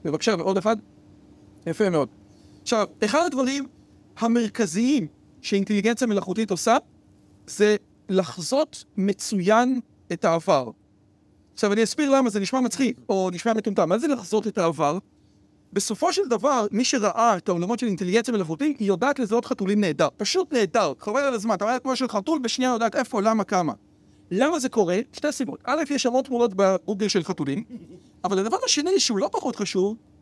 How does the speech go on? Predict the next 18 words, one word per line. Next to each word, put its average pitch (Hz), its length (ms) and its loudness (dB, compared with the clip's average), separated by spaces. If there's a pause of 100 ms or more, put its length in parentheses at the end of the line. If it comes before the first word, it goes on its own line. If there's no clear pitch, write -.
(380)
החתול 247 400 -2
הזה 302 400 2
והחתול 208 400 -2
במצרים 262 460 2
העתיקה 220 380 0 (320)
לא 285 160 2
השתנו 269 280 0
יותר 220 180 0
מדי. 185 240 -2 (1000)
זאת - 120 -6
אומרת, 285 280 0
החתול 370 300 -2
הזה 302 220 -4
נראה 269 360 0
אותו 262 280 2
דבר, 214 360 0 (320)
ובשפה 190 580 -2
מתמטית, 302 640 -2